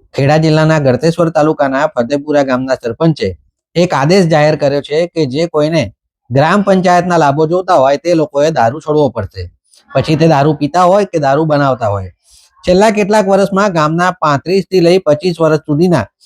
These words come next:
દસ થી વધુ યુવાનો મૃત્યુ પામ્યા છે, જેના કારણે આ ગ્રામ સભામાં આ આદેશ કરવામાં આવ્યો છે. મહત્વની બાબત છે કે ગામજનોએ પોલીસને સાથે રાખી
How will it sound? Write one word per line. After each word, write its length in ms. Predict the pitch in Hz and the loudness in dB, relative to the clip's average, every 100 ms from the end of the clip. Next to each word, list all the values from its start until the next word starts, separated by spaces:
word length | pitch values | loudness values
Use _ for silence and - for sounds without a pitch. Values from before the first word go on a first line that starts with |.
| _ | _
દસ 220 | 165 180 180 | 0 2 2
થી 120 | 233 | 0
વધુ 240 | 233 185 208 | 2 2 2
યુવાનો 440 | 185 175 185 185 175 | 2 2 2 2 2
મૃત્યુ 360 | 151 147 185 | 0 -2 -4
પામ્યા 340 | 175 165 160 165 | 0 0 0 -2
છે, 80 | - - _ _ _ _ | -6 -8 _ _ _ _
જેના 340 | 143 175 185 196 | -2 0 2 0
કારણે 380 | 185 190 190 202 180 | 0 2 2 0 -2
આ 160 | 180 180 | -2 0
ગ્રામ 240 | 156 165 165 | 0 0 0
સભામાં 440 | 151 165 180 117 - _ _ _ - | 0 0 0 -2 -6 _ _ _ -4
આ 140 | 175 175 | 2 2
આદેશ 300 | 165 196 196 | 2 0 0
કરવામાં 460 | 175 160 160 156 | 0 2 2 2
આવ્યો 180 | 135 131 | 0 -2
છે. 180 | - 95 - _ _ _ _ | -4 -12 -14 _ _ _ _
મહત્વની 400 | 123 156 156 170 | -4 -2 0 2
બાબત 300 | 175 160 170 160 | 2 2 0 -2
છે 180 | 180 175 | -4 -4
કે 200 | 170 175 175 _ _ 151 143 | -2 -2 -2 _ _ -8 -2
ગામજનોએ 680 | 156 185 185 175 175 185 | 0 2 4 4 4 2
પોલીસને 500 | 185 143 165 175 175 | 0 0 0 0 -2
સાથે 260 | 160 139 156 | 0 0 2
રાખી 340 | 151 139 151 | 0 0 -4